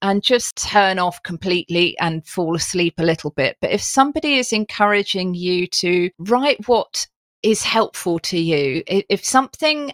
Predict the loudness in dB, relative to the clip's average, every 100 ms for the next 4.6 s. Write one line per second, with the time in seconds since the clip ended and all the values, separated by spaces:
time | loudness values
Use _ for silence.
0 | -12 -4 0 0 0 -4 -6 -6 0 2
1 | 2 0 0 0 0 0 0 0 -2 -4
2 | -10 -12 -16 -8 0 0 0 -4 -4 -4
3 | -8 -2 0 0 -2 -6 -4 2 4 4
4 | 0 -6 2 2 2 -2